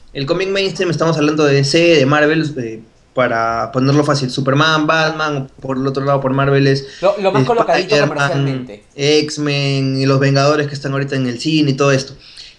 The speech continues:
Speaker 1: Y tenemos otra escena que es más alternativa, ma-, más, este, cómic, de, por decirlo de, de alguna manera, de autor,
Speaker 2: Ujú.
Speaker 1: que, este, tienen diferentes temáticas, no son superhéroes, sino son, este,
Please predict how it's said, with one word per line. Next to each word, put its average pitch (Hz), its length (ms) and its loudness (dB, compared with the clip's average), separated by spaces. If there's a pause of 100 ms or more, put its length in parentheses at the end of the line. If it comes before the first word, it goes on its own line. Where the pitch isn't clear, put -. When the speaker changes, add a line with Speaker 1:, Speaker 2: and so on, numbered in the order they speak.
(160)
Speaker 1:
Y 170 220 2
tenemos 185 360 0
otra 196 220 0
escena 202 320 0
que 170 80 -8
es 170 60 -6
más 180 160 -2
alternativa, 165 680 0
ma-, 151 220 -4
más, 147 260 -2
este, 147 240 -6
cómic, 151 280 -2
de, 147 100 4
por 127 240 -2
decirlo 147 440 4
de, 131 240 2
de 123 40 -4
alguna 131 180 0
manera, 143 260 4
de 147 40 4
autor, 151 460 0 (160)
Speaker 2:
Ujú. 165 260 -18
Speaker 1:
que, 117 800 -4
este, 120 560 -6 (260)
tienen 175 280 2
diferentes 160 380 0
temáticas, 165 460 0
no 165 120 2
son 175 180 -2
superhéroes, 160 540 0
sino 139 320 0
son, 143 300 -2
este, - 280 -6